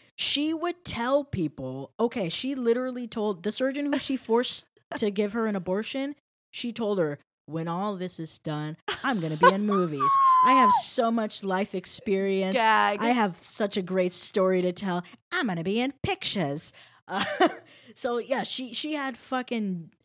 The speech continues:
Speaker 1: a-, her ambitions of fucking Hollywood. She really thought
Speaker 2: This bitch thought.
Speaker 1: that she was gonna roll up into Hollywood.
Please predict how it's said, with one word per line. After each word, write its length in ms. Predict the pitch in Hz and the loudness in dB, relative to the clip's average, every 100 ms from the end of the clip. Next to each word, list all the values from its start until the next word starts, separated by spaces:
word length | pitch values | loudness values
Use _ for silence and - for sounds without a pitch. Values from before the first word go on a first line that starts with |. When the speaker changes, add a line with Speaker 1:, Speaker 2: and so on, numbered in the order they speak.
| _ _ _ _ _ | _ _ _ _ _
Speaker 1:
a-, 160 | 233 240 - | -6 -6 -8
her 200 | 208 - _ _ _ | -12 -14 _ _ _
ambitions 840 | 226 220 240 240 220 185 139 - - _ _ _ _ - | 0 4 4 4 2 -2 -2 -6 -10 _ _ _ _ -2
of 180 | 202 190 | -2 0
fucking 340 | 202 190 175 | -2 0 -2
Hollywood. 560 | 165 202 226 233 220 214 | -2 -2 2 0 0 -4
She 200 | - 294 | -4 -4
really 480 | 190 196 247 269 254 - | -2 0 0 -2 -4 2
thought 520 | 262 190 147 135 - - | 6 6 2 -4 -12 -12
Speaker 2:
This 300 | 170 220 - | -8 -8 -6
bitch 280 | 175 185 | -6 -4
thought. 360 | - 160 - - _ _ _ _ _ _ | -4 -4 -4 -8 _ _ _ _ _ _
Speaker 1:
that 180 | 175 202 | 2 2
she 160 | - 247 | 2 2
was 140 | 254 | 2
gonna 480 | 226 202 180 151 131 | 2 2 2 0 -4
roll 340 | 135 160 202 240 | -2 4 6 6
up 200 | 247 254 | 6 2
into 200 | 247 220 | 2 0
Hollywood. 1160 | 190 240 277 262 214 170 156 139 135 147 165 | 0 0 2 2 0 0 -2 -2 -6 -6 -6